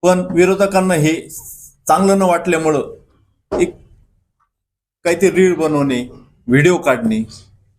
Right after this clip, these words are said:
आमदार साहेबांची बदनामी करणे आणि ती बदनामी करत असताना आपण एक आपल्या शहराचे, गावाचे काहीतरी देणे राहतो. आपलं गाव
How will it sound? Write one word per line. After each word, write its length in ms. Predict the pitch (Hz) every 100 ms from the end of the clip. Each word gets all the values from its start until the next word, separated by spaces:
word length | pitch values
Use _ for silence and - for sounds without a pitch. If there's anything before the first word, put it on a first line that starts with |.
| _ _ _ _ _ _ _
आमदार 280 | 123 151 160
साहेबांची 480 | 160 147 139 143 139
बदनामी 480 | 135 131 135 131 117
करणे 320 | 110 104 104 104 - _ _ _ _ _ _ _ _ _ _ _ _ _ _ _
आणि 400 | 131 175 196 196
ती 200 | - 208
बदनामी 380 | 180 277 196 214
करत 300 | 208 196 190
असताना 440 | 185 - 170 151 - -
आपण 260 | 143 196 185
एक 200 | 180 160
आपल्या 340 | 160 175 165 -
शहराचे, 560 | - 160 147 151 147 147
गावाचे 440 | 135 143 143 147
काहीतरी 300 | 139 147 151
देणे 300 | 123 135 139
राहतो. 360 | 127 117 98 - _ _ _ _ _ _ _ _ _ _ _ _ _ _ _ _ _ _ _ _
आपलं 280 | - 165 151
गाव 480 | 147 156 - -